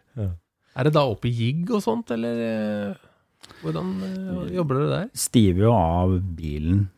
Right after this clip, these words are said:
Speaker 2: Ja.
Speaker 3: ehm, selv da, så, ehm, men du må jo, det er mye måling, mye tilpassing, altså
Speaker 2: Ja.
Speaker 3: jeg kan ikke ha, ja, jigger til alt sammen, vi
Speaker 2: Nei,
Speaker 3: må
Speaker 2: det
Speaker 3: jo
Speaker 2: går jo
Speaker 3: lage
Speaker 2: ikke.
Speaker 3: en form for jigg da,
Speaker 2: Ja.
Speaker 3: som, eh, gjerne passer inn i kupéen for eksempel.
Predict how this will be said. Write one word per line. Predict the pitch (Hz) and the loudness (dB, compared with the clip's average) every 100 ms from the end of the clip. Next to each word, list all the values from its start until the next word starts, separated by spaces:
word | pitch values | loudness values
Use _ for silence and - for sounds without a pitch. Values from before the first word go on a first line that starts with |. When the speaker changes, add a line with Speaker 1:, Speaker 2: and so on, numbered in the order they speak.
| - | -8
Speaker 2:
Ja. | 135 165 202 _ _ _ _ _ _ - | -6 -6 -8 _ _ _ _ _ _ -8
Speaker 3:
ehm, | 92 87 82 85 85 78 82 - _ _ _ _ _ _ | -4 -2 -2 -2 -2 -4 -8 -14 _ _ _ _ _ _
selv | - 95 87 107 | -6 -2 0 -2
da, | - _ _ | -4 _ _
så, | - - 95 87 _ _ _ _ _ _ _ _ | -10 -4 -2 -4 _ _ _ _ _ _ _ _
ehm, | _ 82 78 76 71 _ _ _ _ - | _ -20 -20 -20 _ _ _ _ _ -4
men | 101 | 2
du | 101 | 4
må | 98 92 | 4 2
jo, | 98 98 104 - | 0 -2 -4 -6
det | 110 107 | 2 6
er | |
mye | 123 127 | 8 8
måling, | 131 95 98 117 107 | 8 6 6 2 2
mye | 110 | 0
tilpassing, | 107 92 - 87 98 107 107 | 0 -4 -2 -2 0 0 0
altså | 101 95 104 | -2 -2 0
Speaker 2:
Ja. | 101 95 | 2 2
Speaker 3:
jeg | |
kan | 95 87 | 0 0
ikke | 98 | 0
ha, | 90 90 87 87 - _ _ _ - | 0 0 -2 -4 -8 _ _ _ -18
ja, | - - | -18 -16
jigger | 101 107 95 - - | -4 -4 -2 -4 -4
til | 90 80 | -4 -4
alt | 82 - | -6 -6
sammen, | 78 80 95 | -4 -2 -4
vi | 113 | -2
Speaker 2:
Nei, | 101 95 | 0 2
Speaker 3:
må | 92 | 4
Speaker 2:
det | |
Speaker 3:
jo | 98 | 6
Speaker 2:
går | |
jo | 107 | 10
Speaker 3:
lage | 117 - - | 8 8 4
Speaker 2:
ikke. | |
Speaker 3:
en | 95 92 | 2 2
form | 98 85 | 2 0
for | - | 0
jigg | 95 90 107 | 2 2 2
da, | 101 - - | -2 -4 -8
Speaker 2:
Ja. | 143 98 | -4 -4
Speaker 3:
som, | 80 80 | -4 -6
eh, | 80 80 - | -8 -8 -8
gjerne | 90 80 | -6 -6
passer | - 87 - 90 | -2 -4 -2 -4
inn | 78 | -4
i | 87 | -4
kupéen | - - 78 67 | -6 -4 -4 -4
for | - | -6
eksempel. | 147 - 76 - | -6 -4 -8 -8